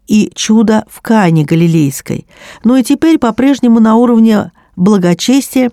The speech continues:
у большинства католических народов предпочтение отдаётся Рождеству. Первое января, суббота.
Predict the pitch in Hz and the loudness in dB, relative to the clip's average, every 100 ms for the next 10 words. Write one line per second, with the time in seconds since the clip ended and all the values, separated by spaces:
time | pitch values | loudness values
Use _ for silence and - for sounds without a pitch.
0 | _ - - 202 226 226 220 202 196 170 | _ -12 -2 0 0 -2 -2 -2 -2 -2
1 | 185 185 190 175 - 170 - 160 208 254 | -2 -2 0 -2 -6 -8 -4 -2 0 0
2 | 262 - - - - 226 220 - - - | -2 -6 -20 -20 -6 -4 -2 -4 -4 -2
3 | 269 294 294 226 214 233 226 233 - 233 | 0 2 0 0 0 2 2 0 -2 -2
4 | 226 - 170 185 202 185 190 - 156 151 | -2 -4 -4 -2 -2 -2 -4 -4 -8 -6
5 | 147 - _ _ _ _ _ _ _ _ | -8 -10 _ _ _ _ _ _ _ _
6 | _ _ _ _ _ _ _ _ - _ | _ _ _ _ _ _ _ _ -20 _
7 | _ - 254 302 311 277 254 220 170 151 | _ -4 0 2 2 2 2 0 0 -2
8 | - 208 175 139 - - | -2 -2 0 -4 -8 -16